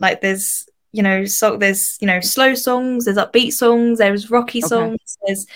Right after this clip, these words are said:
Speaker 1: yeah, and I just, I feel like I could literally listen to it on repeat. So I'm going with
Speaker 2: Okay.
Speaker 1: weird.
Speaker 2: No,
Speaker 1: Yeah.
Speaker 2: that's a, that's a good choice. If it, if it gives you a bunch of stuff and you never get tired of it, then, you know, that, that, that's, that seems to be a common thing where people will be like, "Okay, you know, there's a little bit of everything on here." So,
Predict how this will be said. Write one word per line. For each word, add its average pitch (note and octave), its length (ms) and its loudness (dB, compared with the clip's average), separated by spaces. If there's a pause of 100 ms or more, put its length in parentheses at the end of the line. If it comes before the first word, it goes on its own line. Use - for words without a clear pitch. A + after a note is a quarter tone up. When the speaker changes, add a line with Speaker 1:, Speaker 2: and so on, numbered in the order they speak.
(400)
Speaker 1:
yeah, A3 280 2
and G#3+ 80 0
I G#3+ 140 4
just, G#3+ 260 -4
I G3+ 80 0
feel G#3+ 180 2
like F#3+ 260 2
I G3+ 80 0
could - 200 -14
literally G3 600 -4
listen G3 400 -4
to F#3+ 120 -8
it - 160 -2 (160)
on F#3+ 160 0
repeat. G3 500 -4
So F#3 300 -4 (480)
I'm A#3 100 4
going A#3 240 2
with G#3 160 -2
Speaker 2:
Okay. G#3 80 -6
Speaker 1:
weird. G#3 340 -2 (400)
Speaker 2:
No, F3+ 120 -2 (180)
Speaker 1:
Yeah. G4+ 60 4
Speaker 2:
that's C#4 280 2
a, D4 100 -2
that's G3+ 340 2
a C#4 80 -2
good B3+ 220 -6
choice. F#4 520 -4
If G3+ 120 -6
it, G#3+ 140 -6
if A3 140 -4
it A#3+ 60 -4
gives C4 260 -4
you D4 120 0
a C#4 40 -2
bunch A#3+ 240 2
of - 60 -6
stuff G#3+ 180 -2
and G#3 100 -8
you F#3+ 80 -4
never F#3+ 200 2
get F3+ 160 -4
tired F3+ 320 2
of D#3 80 -2
it, D3+ 180 -4
then, E3 460 -2
you F3 160 -6
know, D#3 320 -2
that, F3+ 220 2
that, G3+ 200 0
that's, A#3 440 0
that A#3+ 200 2
seems B3 280 0
to A#3 120 -4
be G3 160 -2
a F3+ 60 -2
common E3+ 500 -4
thing D#3 380 -4
where D#3+ 180 -4
people F3 340 -10
will E3 120 -10
be D#3+ 160 -10
like, D#3 200 -4
"Okay, D#3+ 300 -4
you E3 80 -6
know, F3 120 -8
there's E3+ 180 -2
a F#3 40 0
little F#3 280 0
bit F3 160 -2
of F3 80 -2
everything E3+ 420 -4
on E3 180 -4
here." D#3+ 300 -10
So, - 340 -8